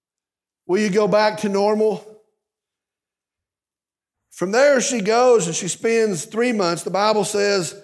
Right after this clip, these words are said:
with Elizabeth, the to-be mother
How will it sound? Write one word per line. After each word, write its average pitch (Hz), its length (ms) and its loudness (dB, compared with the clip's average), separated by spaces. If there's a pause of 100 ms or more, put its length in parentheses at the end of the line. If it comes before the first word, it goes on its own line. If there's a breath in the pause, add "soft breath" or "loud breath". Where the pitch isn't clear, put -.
(520 loud breath)
with 180 200 0
Elizabeth, 190 920 0 (120)
the 180 160 -4
to-be 220 500 -2
mother 214 680 0